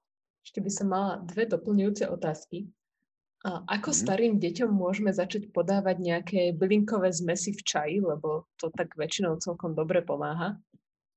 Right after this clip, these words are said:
Speaker 1: Čo povieš?
Speaker 2: Mhm.
Speaker 1: Novorodencovi to asi nedá.
Speaker 2: Myslíš? Mm, to asi nie.
Speaker 1: Aj
Speaker 2: Ale
Speaker 1: keď
Speaker 2: ten by to ani nemal
Speaker 1: prieduškové.
Speaker 2: potrebovať. Čiže myslíš akože, že myslíš prieduškový čaj, alebo myslíš,
Speaker 1: Á.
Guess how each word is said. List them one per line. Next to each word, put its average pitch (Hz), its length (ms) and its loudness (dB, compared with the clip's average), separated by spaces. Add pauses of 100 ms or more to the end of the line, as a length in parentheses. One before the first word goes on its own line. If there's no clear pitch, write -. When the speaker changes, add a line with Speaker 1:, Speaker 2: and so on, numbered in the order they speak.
(360)
Speaker 1:
Čo 208 160 -8
povieš? 160 320 2
Speaker 2:
Mhm. 185 160 -2 (1200)
Speaker 1:
Novorodencovi 214 640 6
to 208 80 4
asi 196 240 4
nedá. 180 80 6
Speaker 2:
Myslíš? 95 320 2 (1040)
Mm, 127 500 0
to 117 160 6
asi - 240 2
nie. 175 160 -4 (800)
Speaker 1:
Aj 92 80 -8
Speaker 2:
Ale 92 140 6
Speaker 1:
keď 98 80 4
Speaker 2:
ten 107 100 6
by 110 120 8
to 120 100 6
ani 110 160 8
nemal 110 240 6
Speaker 1:
prieduškové. 90 320 6
Speaker 2:
potrebovať. - 340 -2 (2000)
Čiže 117 160 2
myslíš 110 320 4
akože, 95 280 0 (1080)
že 80 140 -12 (100)
myslíš 87 480 -6 (800)
prieduškový 92 500 0
čaj, 98 320 4
alebo 92 300 2
myslíš, 85 320 -8
Speaker 1:
Á. - 160 6